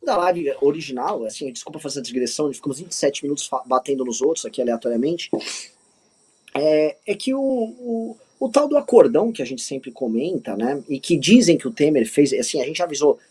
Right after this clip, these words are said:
não houve um acordão do Temer, tá? O Temer não criou um grande pacto com os partidos, o Temer ajudou a esfriar o clima junto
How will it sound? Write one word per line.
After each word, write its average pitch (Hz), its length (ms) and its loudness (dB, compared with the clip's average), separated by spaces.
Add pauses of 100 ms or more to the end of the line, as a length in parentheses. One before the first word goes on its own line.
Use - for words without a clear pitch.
não 165 280 6
houve 170 300 4
um 131 80 -4
acordão 120 380 -6
do 113 100 -10
Temer, 104 360 -8 (480)
tá? 135 220 -2
O 143 80 0
Temer 175 340 0
não 185 340 2 (260)
criou 151 260 2
um 170 80 2
grande 147 280 -2
pacto - 460 -8
com - 60 -18
os - 80 -12
partidos, 123 380 -8
o 135 80 -10
Temer 226 400 4
ajudou 180 500 6
a - 100 2 (120)
esfriar 185 920 -2 (340)
o 139 100 -10
clima 170 320 -6
junto 165 260 -8